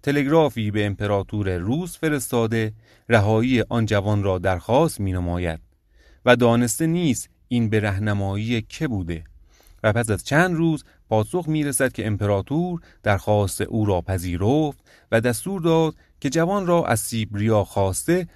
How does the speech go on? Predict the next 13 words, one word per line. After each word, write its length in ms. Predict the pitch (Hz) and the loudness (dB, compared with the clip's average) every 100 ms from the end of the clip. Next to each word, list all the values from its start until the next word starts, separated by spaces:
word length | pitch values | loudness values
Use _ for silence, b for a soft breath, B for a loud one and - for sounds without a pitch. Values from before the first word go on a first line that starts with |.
| b | b
روانهٔ 520 | 113 117 143 156 170 208 | 0 2 2 2 2 0
ایرانش 720 | 202 - 117 123 139 107 - | -2 0 2 2 2 0 0
گردانند 680 | 98 90 92 90 87 82 - b b | 0 0 -2 0 -2 -4 -8 b b
و 120 | 104 | 0
به 120 | 107 | 2
مادرش 580 | 104 101 98 117 151 143 | 2 2 2 0 0 -2
برسانند. 800 | 104 95 90 95 90 85 80 - _ _ _ _ _ _ - | -2 -2 -2 -2 -2 -2 -6 -10 _ _ _ _ _ _ -4
پیداست 520 | 101 113 135 151 - | 0 2 2 2 -4
که 100 | 104 | -4
خواست 320 | 110 101 - | 0 0 -2
امپراتور 760 | 104 92 98 95 - 143 160 131 | -4 -2 -2 -4 -2 -4 -4 -4
چه 140 | 160 | -6
بوده 400 | 156 120 98 85 | -4 -4 -4 -4